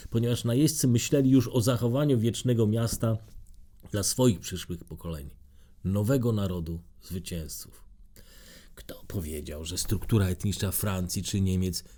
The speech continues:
nie zmieni się w ciągu pięćdziesięciu lat i nie staną się zupełnie, zupełnie innymi narodami?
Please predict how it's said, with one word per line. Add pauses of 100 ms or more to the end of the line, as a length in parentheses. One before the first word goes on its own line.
(140)
nie
zmieni
się
w
ciągu
pięćdziesięciu
lat (460)
i
nie
staną
się
zupełnie,
zupełnie (160)
innymi
narodami?